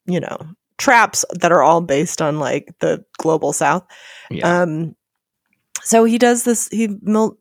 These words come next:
Speaker 1: builds this thing, and then he only slightly injures Zaroff, 'cause Zaroff too knows how orientalized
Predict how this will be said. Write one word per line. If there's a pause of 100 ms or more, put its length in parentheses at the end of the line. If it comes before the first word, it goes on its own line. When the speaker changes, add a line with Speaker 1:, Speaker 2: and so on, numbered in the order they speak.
Speaker 1:
builds
this
thing,
and
then (400)
he
only
slightly
injures
Zaroff,
'cause
Zaroff
too
knows
how (440)
orientalized